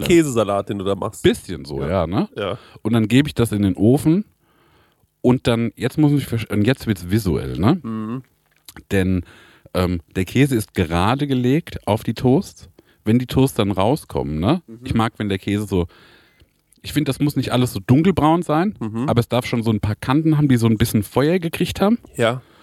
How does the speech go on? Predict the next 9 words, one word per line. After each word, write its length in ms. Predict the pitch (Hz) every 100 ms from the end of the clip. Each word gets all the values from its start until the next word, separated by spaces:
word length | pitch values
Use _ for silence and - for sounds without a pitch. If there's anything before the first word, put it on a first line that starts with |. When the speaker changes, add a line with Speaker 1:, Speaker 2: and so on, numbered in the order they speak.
| _ _
Speaker 1:
Und 120 | 117
der 80 | 117
Käse 260 | - 135 139
soll 180 | 117
aber 200 | 120 120
schön 440 | 101 - 107 107 98
geschmolzen 600 | 98 - 82 80 78 82
sein. 320 | 73 60 73 _ -
Speaker 2:
Ja. 180 | 117